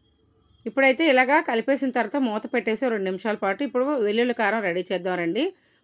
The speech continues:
ముందుగా అయితే తొక్కతో ఉన్న ఎల్లుల్లిపాయలు అయితే ఇక్కడ రెండు ఎల్లుల్లిపాయలు వేసుకున్నాను. చితక్కొట్టుకున్న తర్వాత ఇందులోనే ఒక స్పూన్ కారం వేసుకున్నాను. ఇప్పుడు వీటిని బాగా చితక్కొట్టుకొని మసాలా కారం రెడీ చేసుకోవాలండి.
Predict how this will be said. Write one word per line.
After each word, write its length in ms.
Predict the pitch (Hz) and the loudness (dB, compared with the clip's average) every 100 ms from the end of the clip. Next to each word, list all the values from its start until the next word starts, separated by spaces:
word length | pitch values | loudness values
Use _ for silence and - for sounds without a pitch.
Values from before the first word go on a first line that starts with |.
| - | -6
ముందుగా 240 | 220 269 269 | -2 2 0
అయితే 160 | 262 339 | 0 -2
తొక్కతో 320 | - - 240 262 | -2 -4 -2 0
ఉన్న 120 | 233 233 | 0 0
ఎల్లుల్లిపాయలు 440 | 208 233 233 208 202 | 0 -2 0 -2 -2
అయితే 120 | 190 269 | -2 -4
ఇక్కడ 180 | 254 233 359 339 | -2 0 0 -2
రెండు 160 | 208 202 | -4 -2
ఎల్లుల్లిపాయలు 360 | 196 214 226 202 | -2 -2 -2 -2
వేసుకున్నాను. 460 | 185 180 214 190 247 294 | -2 -4 -6 -4 -4 -4
చితక్కొట్టుకున్న 540 | 214 202 240 214 214 190 | -4 -2 -4 -4 -6 -6
తర్వాత 180 | 170 233 | -6 -6
ఇందులోనే 300 | 190 202 233 254 | -6 -4 -4 -6
ఒక 80 | - | -8
స్పూన్ 240 | - 202 196 | -8 -8 -4
కారం 260 | 180 170 208 | -2 -2 -2
వేసుకున్నాను. 480 | 180 160 196 170 214 302 _ _ _ _ _ _ - | -4 -6 -6 -6 -4 -8 _ _ _ _ _ _ -10
ఇప్పుడు 200 | 233 262 262 | -4 0 2
వీటిని 240 | 262 269 214 | 2 -2 2
బాగా 300 | 190 196 233 339 453 _ _ _ _ _ _ _ _ | 4 4 4 0 -2 _ _ _ _ _ _ _ _
చితక్కొట్టుకొని 680 | - 240 240 254 240 247 254 330 | -4 -2 0 -2 0 0 2 4
మసాలా 300 | 220 - 233 226 | 2 0 -2 0
కారం 200 | 214 208 190 | -2 -2 -2
రెడీ 160 | 190 202 | -2 -4
చేసుకోవాలండి. 640 | 190 - 190 180 180 262 | -4 -2 -2 0 0 0